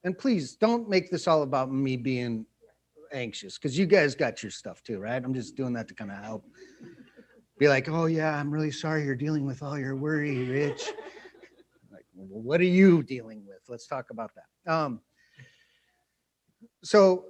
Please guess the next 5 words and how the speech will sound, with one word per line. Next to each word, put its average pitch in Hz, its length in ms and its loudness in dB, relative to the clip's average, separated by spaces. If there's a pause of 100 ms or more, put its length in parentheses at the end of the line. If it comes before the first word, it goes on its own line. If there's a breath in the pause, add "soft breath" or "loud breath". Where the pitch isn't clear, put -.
now 185 560 2 (960)
the 143 60 -6
Spirit 214 400 8
of 135 160 2
God, 165 520 4